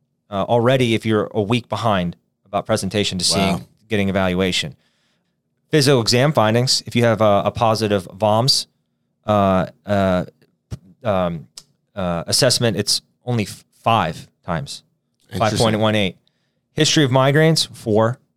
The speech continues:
Speaker 1: Okay, so four times more likely to have, uh, prolonged recovery. Uh, and then just based on the primary c-, concussion symptom score checklist, uh, the odds ratio was one point zero four. So essentially, you know, not much more than baseline.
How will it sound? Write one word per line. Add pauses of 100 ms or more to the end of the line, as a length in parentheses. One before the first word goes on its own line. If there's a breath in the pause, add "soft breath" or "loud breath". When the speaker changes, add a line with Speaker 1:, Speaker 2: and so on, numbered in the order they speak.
(560)
Speaker 1:
Okay,
so
four
times
more
likely
to
have,
uh,
prolonged
recovery. (640)
Uh,
and
then
just
based
on
the
primary
c-, (100)
concussion
symptom
score
checklist, (400)
uh, (420)
the
odds
ratio
was
one
point
zero
four.
So
essentially,
you
know,
not
much
more
than
baseline.